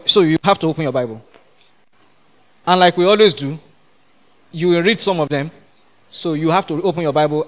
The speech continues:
And if you don't want me to burn time, you have to do it fast, so that I'm not waiting for you all the time. All right. Genesis chapter six. Are you there now?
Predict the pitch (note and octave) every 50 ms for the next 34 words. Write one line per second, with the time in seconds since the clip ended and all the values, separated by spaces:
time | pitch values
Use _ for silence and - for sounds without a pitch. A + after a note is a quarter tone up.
0 | - D#3 D#3+ D#3+ E3 D3+ C#3+ F3 F#3+ A3+ G#3+ G3 F#3 - F3+ E3 E3+ D#3 C#3 B2+
1 | A#2 D#3+ F3 F3 E3+ - F3+ D3 C3+ C#3 D3 - _ _ _ _ _ _ - -
2 | D#3+ D3+ D3 - D3 C3 E3 E3 D#3 - - A3+ D3 C3+ - - - - - _
3 | _ _ _ _ _ _ _ _ _ _ _ _ _ _ _ _ _ _ _ _
4 | _ _ _ _ _ _ _ _ _ _ - - G3 F#3 - - D#3+ D#3+ F#3 F3+
5 | F3 F3 E3 - E3+ - - - - C#3+ D3 D3 D3 D3 D3+ - _ - E3 D#3+
6 | D3+ C#3+ - - D3 A#2 G#2+ - _ _ - - - - - _ - F3+ D#3 C3
7 | - - - _ _ _ _ _ _ _ _ _ _ _ _ _ _ _ _ _
8 | D3 E3 A3 A3 G#3+ A3 G#3+ - G#3+ - - E3 D3+ - - - B3 G3 G#3+ G#3
9 | - - - - - - - - - _ _ _ _ _ _ _ _ _ _ _
10 | _ _ - - - E3+ G3 G#3 G#3 F#3+ F3+ D#3 B2 A2+